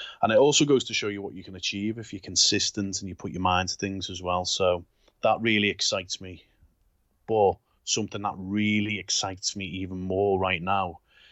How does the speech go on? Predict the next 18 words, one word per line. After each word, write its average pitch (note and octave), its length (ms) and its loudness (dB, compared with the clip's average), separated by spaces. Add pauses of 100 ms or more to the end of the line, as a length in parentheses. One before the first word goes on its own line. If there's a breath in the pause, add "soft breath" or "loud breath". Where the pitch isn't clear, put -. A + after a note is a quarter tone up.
(260 soft breath)
is - 140 -6
getting F#2 360 -2 (120)
deep G2+ 360 -2 (280)
into F#2+ 340 -2
these F2+ 540 -6
niche F#2 440 0
sites, F2+ 300 -4
these F#2 220 0
authority F2 540 4
sites, F2 340 0
and E2+ 120 -6
growing E2+ 380 4
them F2 160 -6 (460 loud breath)
into F2+ 260 0
real F2 560 0 (120)
viable F2 600 0 (140)
business F2 360 -4
assets. - 580 -4